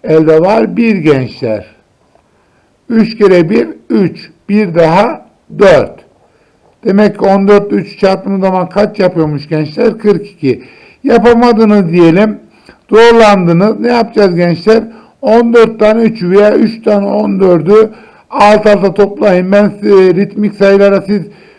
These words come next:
üçleri görüyorsunuz. O yüzden ben on dört tane üçü yazacağım gençler. Şu birinci üç, şu ikinci üç,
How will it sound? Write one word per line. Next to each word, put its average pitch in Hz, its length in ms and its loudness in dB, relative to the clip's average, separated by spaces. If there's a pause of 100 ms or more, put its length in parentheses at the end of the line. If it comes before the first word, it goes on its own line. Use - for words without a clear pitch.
(120)
üçleri 220 560 0
görüyorsunuz. 170 600 0
O 190 180 0
yüzden 196 280 -4
ben 190 100 -4
on 196 240 -2
dört 196 220 -2
tane 180 180 -2
üçü 180 240 -8
yazacağım 165 440 0
gençler. 180 560 -6 (1200)
Şu 226 440 0 (1400)
birinci 202 440 2
üç, - 420 -2 (720)
şu 185 420 0 (260)
ikinci 165 480 -4
üç, 175 420 -2